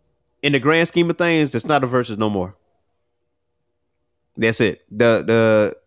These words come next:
the Justice League Snyder Cut was its last hurrah.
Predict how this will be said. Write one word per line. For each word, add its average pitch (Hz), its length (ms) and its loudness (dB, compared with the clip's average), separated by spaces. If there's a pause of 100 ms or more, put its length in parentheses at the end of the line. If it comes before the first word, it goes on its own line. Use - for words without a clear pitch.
the 110 160 -2
Justice 139 460 0
League 135 540 2
Snyder 131 340 0
Cut 120 280 0
was 107 200 -2
its 110 180 -6
last 113 300 0
hurrah. 98 300 -4